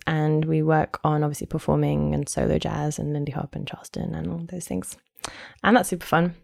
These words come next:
Uh, it's really nice to work with cool people every week. And yeah, I teach some weekly classes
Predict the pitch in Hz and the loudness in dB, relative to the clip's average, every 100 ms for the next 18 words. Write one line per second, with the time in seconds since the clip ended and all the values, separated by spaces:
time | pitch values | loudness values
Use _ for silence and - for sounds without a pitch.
0 | - _ 170 - - 160 156 156 - - | -20 _ -10 -10 -6 -4 -2 -4 -6 -2
1 | 170 - - 185 180 175 - - 196 190 | 0 0 0 2 2 2 -2 -2 -2 -2
2 | 180 - 190 196 _ _ - 190 190 190 | -2 2 2 0 _ _ -8 -2 0 0
3 | 214 - - - - - - - - - | 0 -4 -8 -14 -14 -12 -12 -14 -2 4
4 | 180 180 180 175 175 180 185 185 175 190 | 6 8 8 8 6 4 2 0 2 0
5 | 185 - - - 190 202 311 302 285 285 | -2 -8 -10 0 4 4 4 0 4 4
6 | 269 277 277 277 - | 6 8 8 8 4